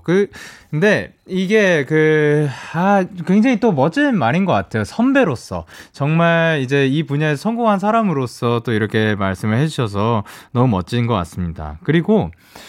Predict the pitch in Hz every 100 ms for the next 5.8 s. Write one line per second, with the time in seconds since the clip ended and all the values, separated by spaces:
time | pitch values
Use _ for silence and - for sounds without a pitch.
0 | - - _ 147 180 247 233 254 233 254
1 | 190 147 - 92 - 117 127 151 170 139
2 | 131 135 135 - 180 180 165 170 175 170
3 | 175 175 170 139 190 220 208 185 196 190
4 | 196 190 185 185 190 185 143 151 196 240
5 | 240 220 - _ _ 180 208